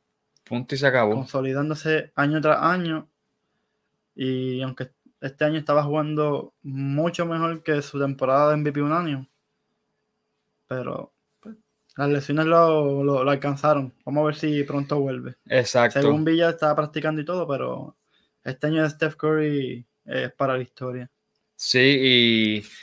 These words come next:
Speaker 1: y como estabas mencionando tú, o sea, le ganó al mejor equipo. O sea, Golden
Speaker 2: Ujú.
Speaker 1: State no era mejor que Boston. O sea, tú tenías el mejor jugador. Y con, con un sistema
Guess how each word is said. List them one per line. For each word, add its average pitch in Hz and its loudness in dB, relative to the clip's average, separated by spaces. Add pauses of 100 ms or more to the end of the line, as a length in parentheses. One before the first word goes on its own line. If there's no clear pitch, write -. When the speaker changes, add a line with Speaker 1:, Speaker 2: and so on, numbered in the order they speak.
(260)
Speaker 1:
y 123 -8
como 123 0
estabas 123 6
mencionando 147 2
tú, 143 2
o 147 4
sea, 107 6
le 123 4
ganó 123 2
al 143 0
mejor 127 6
equipo. 147 2
O - -12
sea, 107 -2 (300)
Golden 151 0
Speaker 2:
Ujú. 127 -4
Speaker 1:
State 156 0
no 160 2
era 180 6
mejor 151 -2
que 151 -10
Boston. 120 -6
O - -20
sea, - -18
tú 151 -8
tenías 160 -2
el 180 -4
mejor 151 2
jugador. 113 -2 (640)
Y 147 2
con, 139 -8
con 170 -2
un 185 -6
sistema 190 -4